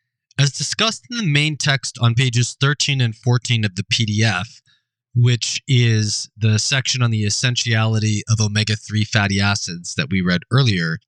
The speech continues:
and in the sidebar on page twenty of the P D F,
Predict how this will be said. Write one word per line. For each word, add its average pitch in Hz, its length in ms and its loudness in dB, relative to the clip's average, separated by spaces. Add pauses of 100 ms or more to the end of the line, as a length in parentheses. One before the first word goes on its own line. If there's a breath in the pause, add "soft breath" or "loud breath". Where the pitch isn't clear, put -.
(140)
and 135 140 4
in 139 80 2
the 135 60 4
sidebar 190 500 2
on 165 80 0
page 139 360 0
twenty 113 540 0 (160)
of 107 120 0
the 107 80 4
P - 180 0
D 113 160 2
F, 104 280 -2